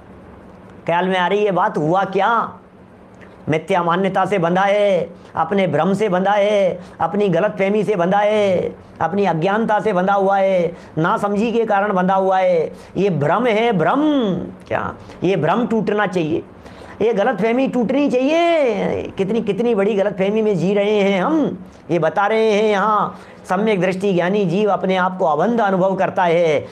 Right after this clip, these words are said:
क्योंकि वो वास्तव में बंधा ही नहीं है। क्या बंधा ही नहीं है, अबंध अनुभव करता है।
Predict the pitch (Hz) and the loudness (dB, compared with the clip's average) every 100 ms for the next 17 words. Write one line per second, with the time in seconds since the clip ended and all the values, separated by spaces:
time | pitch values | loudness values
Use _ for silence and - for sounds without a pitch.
0 | - 180 180 180 156 147 135 165 - 160 | -8 -2 0 0 0 0 0 -2 -2 0
1 | 156 123 127 143 175 165 131 120 110 - | 0 0 0 2 2 0 -2 -6 -10 -12
2 | - - - - - - - - - - | -20 -20 -20 -20 -20 -20 -20 -20 -20 -20
3 | - - - - - - - - - - | -20 -20 -10 -8 -8 -12 -20 -20 -20 -20
4 | - - - - 131 160 180 254 226 170 | -20 -20 -20 -6 -2 0 0 0 2 2
5 | 135 131 180 262 240 190 170 160 143 113 | 0 0 0 2 2 2 0 0 -2 -2
6 | 135 113 | -2 -2